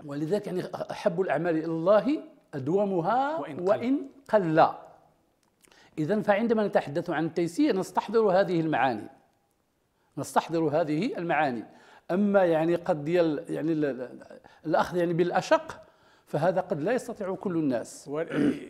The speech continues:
Speaker 2: إذن ال-، الحديث، فضيلة الدكتور، آه، صريح في الدلالة على أن التنطع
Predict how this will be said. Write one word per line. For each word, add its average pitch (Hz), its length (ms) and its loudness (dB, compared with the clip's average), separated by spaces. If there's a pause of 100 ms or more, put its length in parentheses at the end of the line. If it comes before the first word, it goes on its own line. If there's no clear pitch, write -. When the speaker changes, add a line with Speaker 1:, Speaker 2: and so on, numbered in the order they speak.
(100)
Speaker 2:
إذن 160 360 -6
ال-، 147 260 -6
الحديث، 151 480 -6
فضيلة 143 420 -6
الدكتور، 139 580 -6
آه، 143 320 -10
صريح - 720 -8
في - 80 -16
الدلالة 127 520 -6
على 131 280 -8
أن 123 120 -10
التنطع - 540 -6